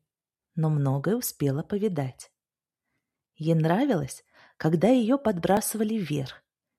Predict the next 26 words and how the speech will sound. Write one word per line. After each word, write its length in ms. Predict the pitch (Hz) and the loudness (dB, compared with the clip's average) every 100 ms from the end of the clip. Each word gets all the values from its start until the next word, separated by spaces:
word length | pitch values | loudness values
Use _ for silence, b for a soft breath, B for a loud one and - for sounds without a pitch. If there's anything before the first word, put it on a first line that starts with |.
| _ _ | _ _
передавали 600 | 220 247 247 262 277 247 | 0 2 2 2 2 0
из 300 | 139 - 143 | -2 -2 -2
рук 240 | 151 147 - | 0 -2 -2
в 100 | 139 | -2
руки, 480 | 156 233 240 208 - b b b | -2 -4 -6 -14 -14 b b b
крутили 540 | - 185 226 - 339 196 | -2 0 2 4 4 4
на 140 | 131 | 0
столе. 500 | - - 143 135 139 _ _ _ _ _ _ _ _ _ _ _ | -6 -6 -4 -6 -8 _ _ _ _ _ _ _ _ _ _ _
Но 240 | 185 180 185 | 0 4 4
особенно 600 | 175 - 294 233 233 208 | 2 0 0 2 4 4
сильно 480 | - 269 269 196 170 | 2 0 2 4 4
она 260 | 170 165 156 | 2 2 2
радовалась, 720 | 151 202 285 247 156 139 - B B B | 0 0 0 0 0 -4 -10 B B B
когда 380 | - 175 147 156 | -2 0 4 4
любовалась 640 | 208 233 240 170 170 208 | 2 4 4 4 2 0
своим 520 | - 170 151 139 165 226 | -2 0 0 0 0 -2
отражением 760 | - 214 - 147 147 151 190 | -4 -4 -2 -2 -2 -2 -2
в 40 | 196 | -2
зеркале. 580 | 247 285 285 135 127 _ _ _ _ _ _ _ _ _ _ _ _ _ _ _ _ _ | -2 -2 -2 -8 -8 _ _ _ _ _ _ _ _ _ _ _ _ _ _ _ _ _
Большую 400 | 185 330 - 247 | 2 2 4 0
часть 380 | 240 254 247 - | 4 2 2 -2
времени 480 | 311 392 302 170 - | 0 2 2 0 -2
монетка 520 | 196 220 208 175 - | 0 4 4 2 0
проводила 580 | - 262 254 254 185 175 | 0 2 4 4 2 2
в 60 | - | -2
кошельках. 680 | 202 - 214 - 139 - | -4 -4 -8 -8 -10 -12